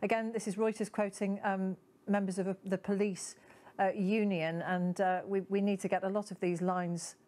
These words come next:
um, confirmed, of course, but it, a, a, a clearer picture is emerging. One police officer has died, two have been injured, and the police saying that at least two attackers were involved in this.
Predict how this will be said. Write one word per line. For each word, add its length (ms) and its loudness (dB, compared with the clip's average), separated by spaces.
um, 280 -2
confirmed, 640 0
of 160 -8
course, 480 -2
but 120 0
it, 180 -4
a, 320 0
a, 280 -6
a 60 -8
clearer 300 0
picture 400 -2
is 140 2
emerging. 420 0
One 140 2
police 300 0
officer 320 -2
has 180 -2
died, 460 2
two 300 0
have 260 0
been 480 0
injured, 600 2
and 160 0
the 60 -2
police 260 0
saying 440 0
that 160 -2
at 120 0
least 600 0
two 480 0
attackers 600 -2
were 200 4
involved 600 0
in 360 0
this. 480 -2